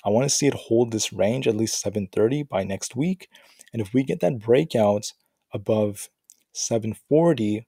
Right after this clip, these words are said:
we're most likely gonna head to that seven fifty range. And if we, if we end up doing that, if we end up testing seven fifty,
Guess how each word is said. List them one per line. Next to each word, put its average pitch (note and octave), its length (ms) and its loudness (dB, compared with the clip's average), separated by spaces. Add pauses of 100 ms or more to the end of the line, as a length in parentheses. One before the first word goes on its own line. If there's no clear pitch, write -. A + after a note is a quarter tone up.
(160)
we're A2+ 160 6
most A#2+ 320 -2
likely B2 240 0
gonna A#2 160 0
head A2 460 -2 (360)
to - 120 -6
that G#2 140 2
seven G#2+ 300 0
fifty G2 340 -4
range. B2 480 0 (720)
And A#2 100 4
if A2 60 -2
we, B2 100 4 (280)
if - 160 -4
we E3 220 0
end C3 180 2
up G#2+ 160 0
doing A#2 280 4
that, - 220 -4 (100)
if F#2+ 80 -10
we C3 200 -2
end B2 100 2
up A#2 100 6
testing - 600 -2
seven F#2 300 -2
fifty, G2+ 380 -2